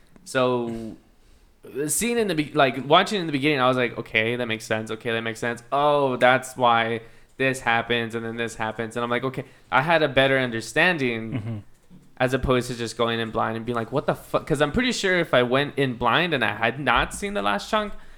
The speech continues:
Speaker 1: I would have been <laughs> asking y'all a bunch of fucking questions. Like, "Who, who's this? Like, who, the, like, what?" You know?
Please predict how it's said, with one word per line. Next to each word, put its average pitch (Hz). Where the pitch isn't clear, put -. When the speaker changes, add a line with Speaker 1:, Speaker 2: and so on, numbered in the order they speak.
Speaker 1:
I 135
would 135
have 135
been 160
<laughs> -
asking 131
y'all 120
a 123
bunch 113
of -
fucking -
questions. -
Like, 123
"Who, 175
who's 190
this? 185
Like, 123
who, 190
the, 165
like, 147
what?" 160
You 147
know? 190